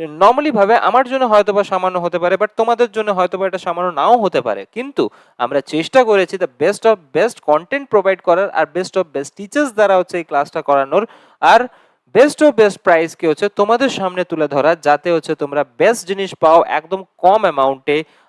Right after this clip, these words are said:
আর যেন হচ্ছে পুরো ওয়েস্ট বেঙ্গল যেন হচ্ছে এর সাথে এর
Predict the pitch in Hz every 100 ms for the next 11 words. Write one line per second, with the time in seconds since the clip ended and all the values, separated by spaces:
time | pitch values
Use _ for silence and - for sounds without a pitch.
0 | _ 131 135 120 135 139 139 - 156 -
1 | - 226 254 254 - _ _ 123 247 254
2 | 277 254 233 214 190 175 170 160 175 160
3 | - 160 151 180 190 _ _ 170